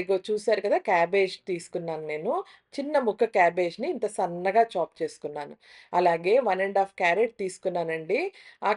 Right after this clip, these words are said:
క్యారెట్‌ని కూడా బాగా సన్నగా, వీలైనంత సన్నగా చాప్ చేసుకోవాలి. అలాగే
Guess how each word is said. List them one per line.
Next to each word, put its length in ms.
క్యారెట్‌ని 520
కూడా 160
బాగా 340
సన్నగా, 440
వీలైనంత 540
సన్నగా 340
చాప్ 320
చేసుకోవాలి. 560
అలాగే 380